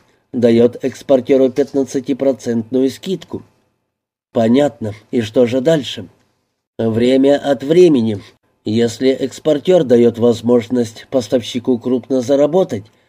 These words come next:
поставщик увеличивает скидку". "Насколько?" "В данном случае на пять процентов". Фирма Берке зарабатывала, имея дело только с этим поставщиком,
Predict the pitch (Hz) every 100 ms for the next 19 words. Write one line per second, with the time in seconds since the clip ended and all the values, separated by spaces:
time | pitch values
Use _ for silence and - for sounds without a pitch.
0 | _ 139 120 131 110 - 117 113 147 127
1 | 120 113 131 120 123 - - 175 - 110
2 | 90 _ _ _ _ _ _ _ 117 117
3 | 110 - 160 139 - 98 _ _ _ _
4 | _ _ _ _ _ 123 113 120 127 139
5 | 135 - 180 160 - 113 101 113 120 113
6 | 120 113 131 131 175 160 113 92 _ _
7 | _ _ _ _ _ _ _ _ 123 127
8 | 135 147 156 185 160 117 107 117 113 120
9 | 120 120 120 123 120 127 120 120 120 110
10 | 120 120 113 123 113 120 135 113 120 117
11 | 120 - 120 - 147 190 165